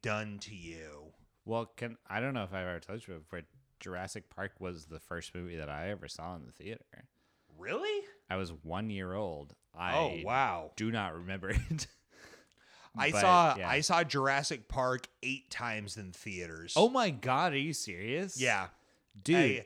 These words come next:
Speaker 1: I,
Speaker 2: Andy.
Speaker 1: I was, I was a child, and
Speaker 2: Wait.
Speaker 1: everybody wanted to see Jurassic Park.
Speaker 2: Where were you, like,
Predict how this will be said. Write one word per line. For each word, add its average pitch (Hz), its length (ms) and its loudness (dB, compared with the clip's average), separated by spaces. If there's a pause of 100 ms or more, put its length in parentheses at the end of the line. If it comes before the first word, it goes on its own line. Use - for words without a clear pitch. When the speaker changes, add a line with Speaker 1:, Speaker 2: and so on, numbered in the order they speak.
Speaker 1:
I, 113 40 0
Speaker 2:
Andy. 131 240 4
Speaker 1:
I 156 120 6
was, 160 180 4 (140)
I 135 140 6
was 170 160 6
a 147 60 0
child, 127 640 0 (320)
and 120 280 -2 (320)
Speaker 2:
Wait. 120 340 6
Speaker 1:
everybody 104 460 0
wanted 95 320 -4
to 98 60 -8
see 101 280 -6
Jurassic 95 560 -6
Park. 80 420 -8 (340)
Speaker 2:
Where 165 120 0
were 220 60 4
you, 208 160 -2
like, 147 280 -2